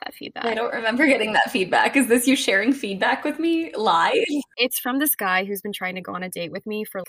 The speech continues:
Speaker 1: three months, and I think his only connection to me now is tempting me with leaving a, me a pod review, and he said that that's the feedback he's gonna give, but that he's also gonna give five stars. But he still hasn't left the review, and it's been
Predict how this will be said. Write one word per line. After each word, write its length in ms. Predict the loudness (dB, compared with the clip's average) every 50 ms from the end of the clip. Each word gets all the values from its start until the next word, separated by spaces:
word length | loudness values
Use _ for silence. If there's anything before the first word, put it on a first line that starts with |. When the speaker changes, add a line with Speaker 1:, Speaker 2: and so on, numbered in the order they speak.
| -14 -16
Speaker 1:
three 240 | -12 -12 -10 -10 -10
months, 360 | -10 -8 -8 -6 -6 0 2 2 2 2
and 300 | -2 -2 -2 -2 -2 -2
I 160 | -2 -2 -4 -4 _
think 300 | -6 -6 -6 -6 -8 -12 -20 _ _ _
his 240 | -6 -4 -2 -2 -2 -4
only 260 | -4 -8 -8 -10 -10
connection 420 | -10 -8 -8 -8 -8 -8 -10 -10
to 60 | -8
me 140 | -6 -6 -6
now 320 | -6 -6 -6 -6 -6 -6 -6
is 240 | -8 -8 -10 -12 -12 _ _ _ _ _ _ _ _ _ _
tempting 440 | -10 -6 -4 -4 -4 -4 -4 -4 -2
me 140 | -2 -2 -4
with 160 | -4 -6 -6
leaving 260 | -6 -6 -6 -6 -8
a, 60 | -8 -10 -12 _
me 160 | -12 -10 -10
a 60 | -10
pod 360 | -12 -10 -8 -6 -6 -4 -6
review, 500 | -6 -8 -8 -8 -8 -8 -8 -6 -6 -6 -6
and 160 | -6 -6 -6
he 140 | -6 -4 -4
said 340 | -4 -4 -4 -6 -6 -6 -6
that 200 | -8 -8 -8 -8
that's 260 | -8 -8 -8 -8 -8 -8
the 80 | -10 -12
feedback 440 | -14 -14 -16 -14 -12 -12 -14 -12 -12
he's 180 | -12 -12 -12
gonna 220 | -12 -12 -12 -12 -12
give, 380 | -12 -12 -12 -10 -12 -12 -14 -12 _
but 100 | -14 -10
that 120 | -10 -8 -8
he's 120 | -8 -8
also 280 | -8 -8 -10 -10 -10 -10
gonna 160 | -12 -14 -12
give 160 | -12 -12 -14 -10
five 220 | -10 -8 -8 -8 -8
stars. 560 | -10 -8 -8 -8 -8 -8 -8 -8 -6 -6 -8 -8 _ -18 -12 _
But 80 | -6 -4
he 60 | -4
still 220 | -2 -2 -2 -2
hasn't 280 | 0 0 -2 -2 -2 -6
left 140 | -8 -8 -6
the 80 | -6
review, 280 | -6 -6 -6 -6 -8 -6
and 80 | -8 -8
it's 140 | -8 -10
been 180 | -10 -10 -10